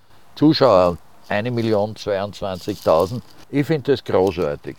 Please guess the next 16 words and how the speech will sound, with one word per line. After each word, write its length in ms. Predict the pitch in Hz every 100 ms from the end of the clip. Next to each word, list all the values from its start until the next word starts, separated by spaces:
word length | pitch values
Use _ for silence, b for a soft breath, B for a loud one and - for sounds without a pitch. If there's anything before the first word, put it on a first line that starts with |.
| 131
Aber 260 | 147 120
es 240 | - 175 -
war 200 | 190 170
einfach 260 | 160 190
anders. 540 | - 95 135 113 78 - b b -
Wenn, 220 | 120 151 - 87
wenn, 180 | 123 143 147
wenn 180 | 123 139
zu 140 | -
meiner 400 | 156 143 180 202
Zeit 380 | 139 135 117 -
eine 220 | - 127
Sendung 340 | - 139 156 156
nicht 180 | 147 -
funktioniert 800 | 156 139 147 135 113 151 175 90
hat, 220 | 95